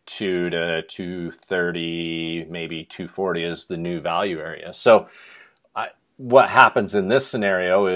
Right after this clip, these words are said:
is we have reached our bottom band there. We take some time to fuss around at this two to two thirty area,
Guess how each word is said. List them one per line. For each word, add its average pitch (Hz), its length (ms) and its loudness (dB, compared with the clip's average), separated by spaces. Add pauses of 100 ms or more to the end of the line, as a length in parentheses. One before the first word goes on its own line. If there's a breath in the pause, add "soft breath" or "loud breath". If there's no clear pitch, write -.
is 87 240 -10
we 92 640 -6 (340)
have 98 280 6
reached 110 280 0
our 101 120 6
bottom 101 520 6 (420)
band 98 360 2
there. 92 340 0
We 90 320 -4 (160)
take - 260 -2
some 104 160 -4
time 92 420 2
to 87 340 -2 (340)
fuss 107 240 6
around 90 380 0
at 87 100 -4
this 95 220 -8
two 90 340 -4
to 85 120 -4
two 87 260 -8
thirty 85 380 -2
area, 87 540 0